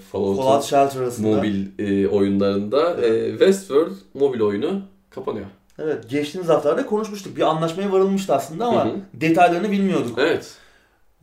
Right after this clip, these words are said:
Speaker 2: Süreci takip etmemişler için kısaca bir iki cümleyle özetleyelim. Bethesda, Warner Bros'un Westworld mobil oyununun Fallout Shelter'dan çakma olduğunu
Speaker 1: Evet.
Speaker 2: iddia ediyordu. Bu iki oyunun da geliştiricisi aslında aynı. Behavior
Speaker 1: Hı hı.
Speaker 2: Interactive.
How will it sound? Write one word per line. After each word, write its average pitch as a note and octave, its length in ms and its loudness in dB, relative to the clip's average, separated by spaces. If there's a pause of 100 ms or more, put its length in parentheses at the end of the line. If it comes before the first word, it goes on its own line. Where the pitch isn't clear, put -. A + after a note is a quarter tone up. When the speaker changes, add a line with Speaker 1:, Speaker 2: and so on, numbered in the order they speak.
(140)
Speaker 2:
Süreci D#3+ 360 -4
takip F3 320 0
etmemişler F3 400 -4
için F3 180 -6
kısaca E3+ 460 -4
bir E3+ 80 -8
iki E3+ 140 -10
cümleyle F3+ 240 -2
özetleyelim. F3+ 580 -2 (540)
Bethesda, G#3+ 720 4 (800)
Warner G3+ 420 2
Bros'un G3+ 240 4
Westworld E3 580 4
mobil G3 320 2
oyununun E3+ 440 0 (340)
Fallout B3+ 420 4
Shelter'dan A#3+ 640 6
çakma A3+ 440 4
olduğunu C#3 500 2 (220)
Speaker 1:
Evet. G#2 200 -2
Speaker 2:
iddia B2 220 2
ediyordu. E3 480 -2 (280)
Bu F#3+ 120 -6
iki A3 180 -6
oyunun C4+ 160 -4
da B3+ 40 0
geliştiricisi G3+ 600 0
aslında B3 300 2
aynı. A3+ 360 2 (160)
Behavior F3 380 4
Speaker 1:
Hı C3+ 40 0
hı. C3 40 -4
Speaker 2:
Interactive. A2+ 460 -8